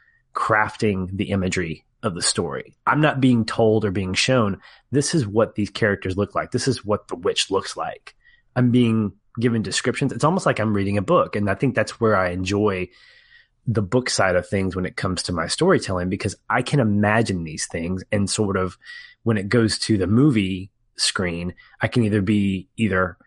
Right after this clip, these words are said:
completely, like, justified in what I've imagined, or I can be completely let down because it's not what I wanted.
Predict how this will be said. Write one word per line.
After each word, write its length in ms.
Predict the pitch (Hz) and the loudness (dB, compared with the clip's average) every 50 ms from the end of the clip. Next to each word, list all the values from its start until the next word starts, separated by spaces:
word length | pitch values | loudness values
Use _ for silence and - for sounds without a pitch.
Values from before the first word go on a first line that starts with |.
| _ _ _ _ _ _ _ _ _ _ _ | _ _ _ _ _ _ _ _ _ _ _
completely, 500 | - - 123 117 - - 135 135 123 127 | -2 -2 -2 0 2 2 2 2 4 4
like, 180 | 110 101 87 90 | 2 2 2 0
justified 640 | 95 101 113 110 - 131 - - 131 143 143 139 107 | 0 0 0 0 0 -2 0 0 2 2 2 2 2
in 120 | 95 98 | 0 0
what 140 | 95 98 90 | 2 2 2
I've 200 | 87 92 92 92 | 2 2 0 -2
imagined, 520 | 87 87 87 90 95 107 127 147 156 147 - | -2 -2 0 0 2 2 2 0 0 0 0
or 120 | 110 104 | 0 0
I 60 | 98 | 2
can 120 | - 110 104 | 2 2 0
be 120 | 101 95 | 0 0
completely 380 | - - 92 - 117 90 95 98 | -2 -4 -2 -2 0 0 0 -2
let 220 | 90 90 90 90 | -2 -2 -2 0
down 280 | - 131 131 113 104 98 | 2 4 4 4 4 2
because 440 | 101 98 - - 92 92 92 92 - - | 0 -2 -2 0 0 0 0 -2 -4 -6
it's 160 | 104 - - | -6 -2 0
not 200 | 110 101 90 90 | 0 0 0 0
what 100 | 92 87 | -2 0
I 80 | 87 85 | 0 0
wanted. 460 | 85 95 101 90 80 78 82 - - | 0 0 -2 -2 -4 -6 -10 -14 -16